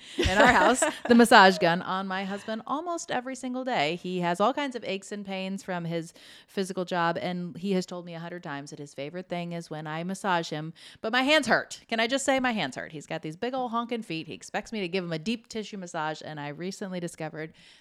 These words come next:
Speaker 1: that if I just sit there and watch the show and put the gun on his foot, he thinks I'm being the best wife,
Speaker 2: <laughs>
Speaker 1: and it's so much easier for me. Just saying.
Speaker 2: Again, you know, it's kind of dual purpose there.
Speaker 1: Exactly. I can, I just have to
Speaker 2: Absolutely.
Speaker 1: turn up the T V really loud allowed to hear over the gun,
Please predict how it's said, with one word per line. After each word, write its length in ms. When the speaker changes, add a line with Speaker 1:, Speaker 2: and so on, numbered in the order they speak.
Speaker 1:
that 100
if 80
I 100
just 180
sit 120
there 140
and 180
watch 260
the 60
show 340
and 120
put 140
the 60
gun 140
on 140
his 140
foot, 240
he 140
thinks 260
I'm 120
being 220
the 80
best 360
wife, 220
Speaker 2:
<laughs> 40
Speaker 1:
and 100
it's 160
so 160
much 200
easier 240
for 140
me. 180
Just 260
saying. 360
Speaker 2:
Again, 520
you 160
know, 200
it's 220
kind 240
of 140
dual 280
purpose 400
there. 300
Speaker 1:
Exactly. 500
I 120
can, 80
I 80
just 160
have 80
to 140
Speaker 2:
Absolutely. 200
Speaker 1:
turn 200
up 100
the 40
T 160
V 140
really 340
loud 200
allowed 100
to 60
hear 220
over 180
the 100
gun, 320